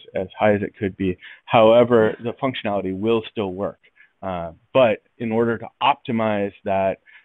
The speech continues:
uh, the host must, uh, conform to these, uh, recommendations. Uh, the next feature that we wanted to talk about today is namespace write protect. This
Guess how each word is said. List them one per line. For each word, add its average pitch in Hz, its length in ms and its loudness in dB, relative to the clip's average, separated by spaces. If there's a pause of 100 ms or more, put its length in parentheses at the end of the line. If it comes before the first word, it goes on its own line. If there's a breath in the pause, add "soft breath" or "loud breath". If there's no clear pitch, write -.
(120 soft breath)
uh, 90 280 -4 (140)
the 107 120 0
host 120 320 -4 (160)
must, 104 420 -2 (440)
uh, 98 160 -6 (140)
conform 104 600 -4
to 95 80 -12
these, 87 160 -10 (300)
uh, 85 920 -8
recommendations. 90 680 -8 (3000 loud breath)
Uh, - 100 4 (120)
the 170 80 6
next 208 320 4
feature 214 320 2
that 160 100 2
we 147 140 6
wanted 135 340 4
to 123 100 -16
talk 120 300 -2
about 127 340 2
today 131 280 2
is 117 120 2
namespace 127 600 -2 (100)
write 110 260 -2
protect. 98 480 -10 (100)
This 127 140 0